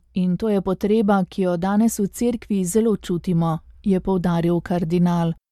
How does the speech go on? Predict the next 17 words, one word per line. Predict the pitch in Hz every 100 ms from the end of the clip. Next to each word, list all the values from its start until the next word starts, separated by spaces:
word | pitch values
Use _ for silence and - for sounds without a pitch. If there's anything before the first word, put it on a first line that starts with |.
| _ _ _
Spomnil | - - - 196 214 220
je, | 208 196
da | 180 180
bo | 180 185
oktobra | - 202 208 220
v | 220
Rimu | 220 226 233
potekalo | 208 202 226 220 233 214
zasedanje | 196 202 - 254 233 214 202
škofovske | - 233 214 190 196 - 208
sinode | - 202 196 214 214 190
ter | 185 175
izpostavil, | 175 - 185 185 - 185 190 233 214
da | 185
je | 180
sinodalna | - 214 202 190 170 175 196
cerkev | 208 254 247 233 233 202